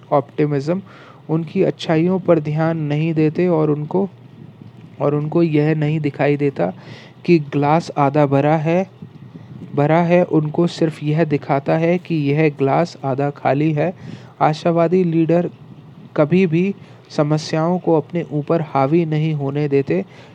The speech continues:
जैसा विंस्टन चर्चिल ने बहुत अच्छा कहा था,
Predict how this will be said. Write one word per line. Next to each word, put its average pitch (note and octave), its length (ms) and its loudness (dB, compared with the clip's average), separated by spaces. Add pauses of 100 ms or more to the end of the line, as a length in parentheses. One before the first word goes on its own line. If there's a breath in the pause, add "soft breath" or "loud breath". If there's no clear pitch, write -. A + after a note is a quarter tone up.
(120)
जैसा D3 300 4
विंस्टन D3 420 0
चर्चिल D#3 440 -2
ने D3+ 160 -2
बहुत D3 320 -2 (100)
अच्छा D3 320 -2
कहा C#3 300 -2
था, E3+ 240 -2